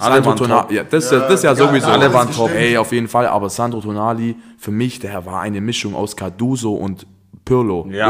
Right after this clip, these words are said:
Speaker 2: wirklich.
Speaker 1: ohne
Speaker 2: Ey,
Speaker 1: Witz.
Speaker 2: also dieses Ding, was war's? Ähm, drei null auf Leao.
Speaker 1: Auf Leao,
Speaker 2: Guck
Speaker 1: sein,
Speaker 2: mal, wie
Speaker 1: sein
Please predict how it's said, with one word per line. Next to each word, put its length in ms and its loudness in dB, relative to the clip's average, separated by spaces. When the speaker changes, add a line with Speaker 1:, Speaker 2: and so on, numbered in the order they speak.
Speaker 2:
wirklich. 140 -2
Speaker 1:
ohne 120 2
Speaker 2:
Ey, 140 8
Speaker 1:
Witz. 40 0
Speaker 2:
also 160 0
dieses 300 -2
Ding, 180 2
was 180 -2
war's? 300 -4
Ähm, 600 -2
drei 220 2
null 220 6
auf 140 2
Leao. 360 4
Speaker 1:
Auf 180 -2
Leao, 260 6
Speaker 2:
Guck 80 0
Speaker 1:
sein, 100 2
Speaker 2:
mal, 120 6
wie 40 4
Speaker 1:
sein 80 8